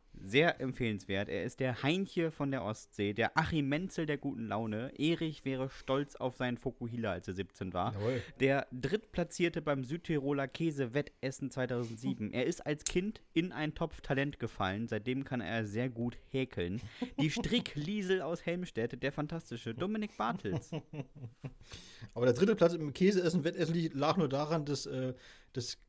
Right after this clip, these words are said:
Speaker 2: nicht meine Favoritensorte war.
Speaker 1: Ah.
Speaker 2: Ja. Das muss, das muss man,
Speaker 1: Gouda.
Speaker 2: das muss man zur Entschuldigung wirklich sagen. Es war, es war profaner Gouda. Und da hab ich natürlich, da hab ich mich jetzt nicht mehr so angestrengt. Also, als ich das gemerkt habe, dass das hier wirklich nur so um Gouda geht,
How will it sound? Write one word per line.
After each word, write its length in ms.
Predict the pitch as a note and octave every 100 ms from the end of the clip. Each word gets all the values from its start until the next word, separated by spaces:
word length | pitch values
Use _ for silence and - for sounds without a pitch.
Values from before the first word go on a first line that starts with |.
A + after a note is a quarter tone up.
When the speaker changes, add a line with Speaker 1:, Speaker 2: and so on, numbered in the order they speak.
| -
Speaker 2:
nicht 180 | C#3 C#3
meine 240 | C3+ C3+
Favoritensorte 840 | B2 B2+ B2 B2 B2+ G2+ G2+ F#2 F#2
war. 200 | F2+ F2 - _ _ _ - - - - - - -
Speaker 1:
Ah. 340 | A2 A#2 A#2+ G#2
Speaker 2:
Ja. 220 | A2+ G#2 G2 - - -
Das 160 | A#2 A2
muss, 140 | D3+
das 120 | C3
muss 120 | D#3 F3
man, 160 | D3+
Speaker 1:
Gouda. 400 | B2+ G#2+ G#2 F2+
Speaker 2:
das 120 | A2 B2+
muss 80 | D#3+
man 80 |
zur 100 | C3+
Entschuldigung 480 | C#3+ B2 D3 D#3 B2+
wirklich 240 | C3 B2+ A#2
sagen. 300 | A2+ A2+ G#2+
Es 180 | F#2
war, 320 | A2+ B2+ C3 -
es 140 | A2+ B2
war 120 | B2
profaner 540 | - A#2 A#2 A#2 A#2
Gouda. 320 | G#2+ G#2+ G#2
Und 260 | F#2 A2+ G2
da 60 | A#2
hab 280 | A#2+ B2+ C3+
ich 100 | A2
natürlich, 500 | G#2+ A2 A2 G2+ - - - - - - - -
da 100 | -
hab 60 | A2+
ich 40 |
mich 100 | A#2+
jetzt 80 | A2+
nicht 100 | C3
mehr 120 | B2+
so 120 | A#2 B2
angestrengt. 500 | A#2+ A2 A2+ G2+ G2
Also, 300 | A2 G#2 A#2
als 100 | G2+
ich 60 |
das 320 | A#2 A#2+ - -
gemerkt 380 | - A2 B2 -
habe, 200 | C3 A#2
dass 140 | A2+ F#2+
das 140 | G#2+
hier 100 | A2
wirklich 220 | A#2+ -
nur 180 | B2 A#2+
so 80 | A2+
um 120 | G2
Gouda 340 | G2+ A2+ F3 C#3+
geht, 320 | C3 B2